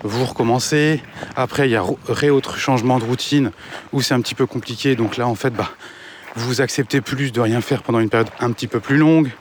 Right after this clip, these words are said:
Après, vous allez reprendre. Et puis jusqu'au moment où la période va devenir assez longue. Et que, euh, bah, en fait, après, vous vous habituez à être dans une période longue et vous l'acceptez, en fait. C'est-à-dire que votre cerveau accepte que, bon, bah oui, ça fait un moment, vous vous êtes habitué à ce niveau fonctionnement.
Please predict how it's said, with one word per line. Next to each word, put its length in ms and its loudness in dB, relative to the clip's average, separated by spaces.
Après, 220 0
vous 120 -2
allez 120 2
reprendre. 580 2
Et 60 -4
puis 120 -2
jusqu'au 240 -2
moment 200 2
où 60 2
la 100 0
période 260 0
va 80 0
devenir 320 -2
assez 280 -2
longue. 280 4
Et 100 0
que, 120 -2
euh, 540 4
bah, 100 -2
en 60 0
fait, 180 -2
après, 180 -2
vous 140 -6
vous 120 -4
habituez 360 0
à 80 0
être 60 0
dans 100 0
une 140 -2
période 200 0
longue 240 4
et 40 2
vous 180 -4
l'acceptez, 520 -2
en 60 -4
fait. 260 -12
C'est-à-dire 160 -6
que 60 -2
votre 160 0
cerveau 320 2
accepte 400 -4
que, 40 -4
bon, 180 -2
bah 180 0
oui, 260 0
ça 160 -2
fait 100 -2
un 60 2
moment, 380 4
vous 160 -4
vous 120 -4
êtes 100 -2
habitué 400 -2
à 80 2
ce 120 0
niveau 280 4
fonctionnement. 580 2